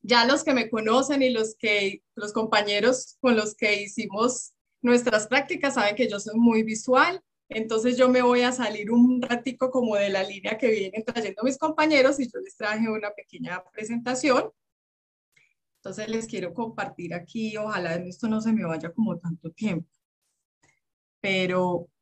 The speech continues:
ah, ok. Me dicen, "Porfa, si, si están viendo ahí mi pantalla". Creo que sí. Listo.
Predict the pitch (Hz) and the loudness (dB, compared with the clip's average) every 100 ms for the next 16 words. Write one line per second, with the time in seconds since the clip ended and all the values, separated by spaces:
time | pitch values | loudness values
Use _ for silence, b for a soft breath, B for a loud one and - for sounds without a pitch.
0 | _ 180 170 160 156 - - 180 170 170 | _ -4 -2 0 -2 -6 -8 -8 -6 -8
1 | - _ _ _ _ _ _ _ _ _ | -8 _ _ _ _ _ _ _ _ _
2 | _ _ _ _ - 208 202 196 220 220 | _ _ _ _ -4 -2 0 2 2 4
3 | 254 233 226 240 240 240 202 180 156 - | 6 6 6 4 4 2 0 0 -2 -4
4 | _ _ _ _ - 220 185 - 170 170 | _ _ _ _ -10 -4 -4 -2 -2 2
5 | 175 180 196 196 202 - 156 - - - | 0 4 4 4 0 -4 -4 -2 -2 -4
6 | - _ _ _ _ _ _ _ _ _ | -16 _ _ _ _ _ _ _ _ _
7 | _ _ _ - 185 185 233 - - - | _ _ _ -4 -2 2 0 0 -8 -10
8 | _ _ _ _ _ _ _ - 226 - | _ _ _ _ _ _ _ -20 -6 0
9 | 165 - - | 0 -2 -12